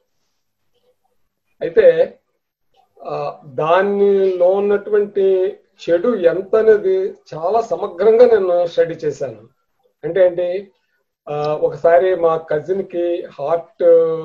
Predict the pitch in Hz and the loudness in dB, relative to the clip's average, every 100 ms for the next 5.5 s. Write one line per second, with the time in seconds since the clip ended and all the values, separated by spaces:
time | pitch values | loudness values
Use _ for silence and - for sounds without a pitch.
0 | 156 156 _ _ 143 - - 165 202 233 | -10 -12 _ _ -16 -10 -8 -6 -6 -2
1 | 202 185 185 175 - 135 151 302 - _ | 2 2 0 -2 -2 -4 -6 -6 -10 _
2 | _ _ _ _ _ _ - 156 - 170 | _ _ _ _ _ _ -16 -14 -4 2
3 | 165 160 156 175 208 202 185 202 - 220 | 4 2 2 2 4 0 -4 -10 -2 0
4 | 208 269 220 165 190 220 226 214 170 - | 4 4 2 -2 -2 -2 -2 0 -4 -4
5 | 185 214 202 165 - | -8 -6 -2 -2 -2